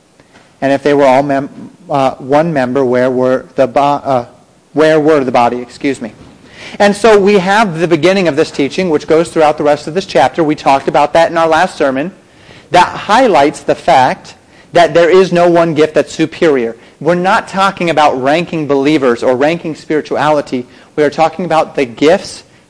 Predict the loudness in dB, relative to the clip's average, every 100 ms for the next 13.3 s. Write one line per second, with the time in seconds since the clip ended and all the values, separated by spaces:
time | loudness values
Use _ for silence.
0 | _ 0 0 2 -2 -4 -8 -18 _ _
1 | _ 0 2 2 2 2 0 -4 -12 _
2 | _ _ -12 -10 0 2 4 2 2 2
3 | 2 2 2 0 -4 _ _ _ _ -2
4 | 0 2 0 -2 -4 -6 -2 0 0 -2
5 | -4 -6 -2 -2 0 -2 -4 -12 _ _
6 | _ -2 2 2 0 -2 -4 0 0 0
7 | -4 -4 0 0 0 -2 -6 -14 _ _
8 | _ -4 -2 0 0 -2 -6 -4 -4 -2
9 | -4 -4 -12 _ _ _ _ _ _ _
10 | _ -14 -8 -6 -6 -4 -4 -4 -4 -6
11 | -6 -8 -20 _ _ _ _ _ _ _
12 | -10 -6 -2 -2 -2 -8 -4 -4 -4 -4
13 | -6 -6